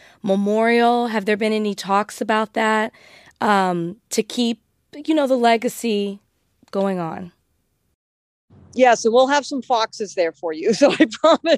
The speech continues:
Speaker 1: <laughs>
Speaker 2: Um, uh, yes, I just got off the phone actually with our, uh, events person. We're gonna throw the biggest party L A's ever seen, and you're invited.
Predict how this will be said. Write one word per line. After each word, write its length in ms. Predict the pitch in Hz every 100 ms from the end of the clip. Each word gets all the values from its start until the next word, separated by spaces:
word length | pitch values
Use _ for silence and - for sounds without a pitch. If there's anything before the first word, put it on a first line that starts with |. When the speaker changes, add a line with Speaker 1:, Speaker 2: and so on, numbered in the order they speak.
| 311
Speaker 1:
<laughs> 500 | 269 320 226 214 - - - -
Speaker 2:
Um, 220 | 220 202 - - -
uh, 140 | 247 240 - _
yes, 340 | 285 202 - -
I 180 | 247 302
just 260 | 349 349 -
got 120 | 302
off 200 | 285 -
the 80 | 247
phone 120 | 262 254 _
actually 480 | 226 214 - 233 214
with 200 | 190 196
our, 360 | 190 190 185 -
uh, 240 | 190 170
events 420 | 180 190 196 - - _ -
person. 440 | 196 - 185 180
We're 160 | 226 247
gonna 260 | 262 240
throw 280 | - 214 202
the 100 | 180
biggest 440 | 147 214 220 -
party 400 | 214 196 185 180 -
L 180 | 180
A's 200 | 175 175
ever 180 | 170 165
seen, 360 | - 262 247 233
and 100 | 175
you're 140 | 175
invited. 440 | 165 185 190 196